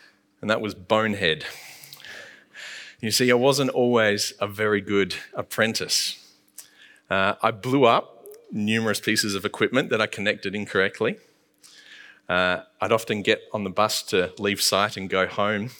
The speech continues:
and I'd forgotten that I had my boss's car keys in my pocket, so he couldn't go home. Uh, I got numerous electric shocks. Uh, I once forgot to hitch the trailer properly to the work van, and it fell off at Murray Bridge.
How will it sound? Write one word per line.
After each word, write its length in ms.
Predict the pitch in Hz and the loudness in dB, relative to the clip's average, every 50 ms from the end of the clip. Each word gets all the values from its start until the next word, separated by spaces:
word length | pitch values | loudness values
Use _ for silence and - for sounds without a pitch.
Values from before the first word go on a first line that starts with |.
| - - - | -18 -12 -8
and 280 | 104 98 95 92 85 - - | -6 -4 -4 -6 -6 -4 -4
I'd 160 | 101 90 - | -4 -4 -4
forgotten 380 | - 101 87 95 104 107 101 98 | -6 -6 -4 -2 -2 -2 -2 -4
that 100 | 98 90 | -4 -2
I 40 | |
had 200 | 90 104 98 92 | 0 -2 -2 -2
my 100 | 98 92 | -4 -6
boss's 340 | 85 - 98 - - 98 87 | -4 -4 -2 -2 -4 -6 -8
car 260 | - - 95 92 101 | -8 -4 -2 -2 -2
keys 260 | - - 113 107 101 - | -2 -4 -6 -6 -6 -4
in 80 | 113 | -4
my 100 | 110 110 | -4 -4
pocket, 380 | - - 123 120 - - - - | -4 -4 -4 -2 -2 -4 -2 0
so 140 | - 92 87 | 0 0 0
he 200 | - 107 117 117 | 2 0 0 0
couldn't 280 | - 135 127 123 120 | 0 0 0 0 2
go 160 | 131 127 117 110 | 0 0 0 2
home. 240 | 117 120 160 220 - _ _ _ _ _ - - - - - - - - - - - - - - _ _ _ _ - | 0 0 -2 -2 -6 _ _ _ _ _ -20 -20 -20 -18 -16 -16 -16 -14 -16 -16 -18 -18 -20 -20 _ _ _ _ -2
Uh, 200 | 90 90 92 - - | 0 0 0 0 0
I 100 | - 117 | 0 0
got 180 | 139 156 151 117 | 2 2 2 2
numerous 800 | 120 117 117 120 123 120 110 95 92 - - - - - - - - | 2 2 2 4 4 4 2 2 2 2 0 0 -2 -4 -6 -4 0
electric 380 | 95 101 107 107 - 104 82 | 2 2 2 0 0 -6 -4
shocks. 520 | - - 95 90 - - - - - - - - - - - - - - _ _ _ _ _ _ _ - - - - _ _ - | -4 0 2 2 0 0 0 -2 -2 -4 -4 -10 -14 -14 -16 -18 -20 -20 _ _ _ _ _ _ _ -20 -20 -20 -20 _ _ -8
Uh, 180 | 87 87 - - | -6 -6 -4 0
I 80 | - 113 | 0 2
once 380 | 113 123 131 139 139 - - | 4 4 4 4 2 0 -2
forgot 380 | - - 120 113 131 135 139 - | -2 -2 0 4 4 4 2 2
to 80 | - 113 | -4 -4
hitch 340 | - - 160 - - - - | -2 -2 -2 -2 -2 -2 -4
the 80 | 110 | -4
trailer 420 | 101 - - 107 110 117 123 135 131 | -6 -4 0 2 2 2 2 0 -2
properly 440 | 131 - - 143 151 - 185 175 175 | -2 0 -2 -2 -2 -2 -4 -6 -4
to 140 | - - 123 | -4 -6 -4
the 100 | 107 104 | -4 -4
work 300 | 98 104 113 131 131 - | 0 2 0 0 0 -2
van, 340 | - 117 127 160 185 196 180 | -2 -2 0 0 0 -2 -2
and 120 | 131 107 | -2 -2
it 80 | 90 - | -2 -4
fell 260 | - - 110 107 101 | -2 0 0 2 2
off 280 | 110 156 - - - | 2 0 -2 -6 -10
at 80 | - 101 | -8 -6
Murray 220 | 104 107 107 104 | -4 -4 -4 -4
Bridge. 440 | 90 98 110 160 226 - - - - | -4 -2 -4 -4 -2 -2 -4 -4 -4